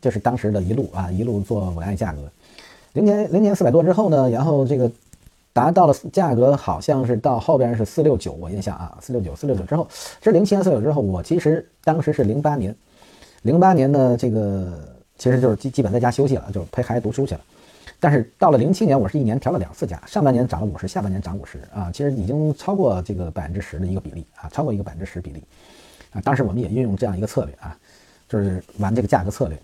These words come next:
那么其实这个时候就是，就是为什么叫中国白酒的黄金十年啊？那么就是说在这个时候就是量价齐升。其实现在跟茅台一样叫量价齐升，就是你看越涨钱，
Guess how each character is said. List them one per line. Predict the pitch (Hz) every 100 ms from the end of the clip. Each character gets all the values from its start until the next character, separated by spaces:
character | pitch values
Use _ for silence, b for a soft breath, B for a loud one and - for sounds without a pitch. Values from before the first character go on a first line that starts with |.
| -
那 | 107
么 | 117
其 | 170
实 | 151
这 | 156
个 | 127
时 | 120
候 | 117
就 | 139
是， | -
就 | - 226
是 |
为 | 156 233
什 |
么 | 135
叫 | 120
中 | 104 160
国 | 143
白 | 135
酒 | 95
的 | 87
黄 | 117
金 | 120
十 | 135 117
年 | 107 90 -
啊？ | 87 117
那 |
么 | 104
就 | 123
是 |
说 | 101
在 | 110 98
这 | 196
个 | 110
时 | 104
候 | 92 76
就 | -
是 | 82 -
量 | 175 98 87
价 | - -
齐 | -
升。 | 107 120 - B B B B
其 | -
实 | 165
现 | 160
在 |
跟 | 151
茅 | 127
台 | 139
一 | 117
样 | 101
叫 | 107
量 | 113 95
价 | 107
齐 | 107
升， | 110
就 | 117
是 | B B
你 | 117
看 |
越 | 190
涨 | - 90
钱， | 101